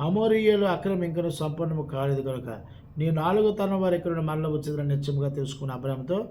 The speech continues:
చెప్పాడు. అబ్రహాముతో తండ్రి అయిన దేవుడు నిబంధన చేశాడు. ఈ వంశము నుండి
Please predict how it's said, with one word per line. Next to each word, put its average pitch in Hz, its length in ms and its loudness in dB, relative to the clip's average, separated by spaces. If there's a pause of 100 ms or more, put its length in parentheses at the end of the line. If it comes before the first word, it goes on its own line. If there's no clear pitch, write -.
(600)
చెప్పాడు. - 380 -14 (360)
అబ్రహాముతో 214 640 0
తండ్రి 180 320 0
అయిన 175 100 0
దేవుడు 170 200 0
నిబంధన 147 540 -2
చేశాడు. 120 640 -8 (800)
ఈ 196 80 6
వంశము 196 440 2
నుండి 196 540 2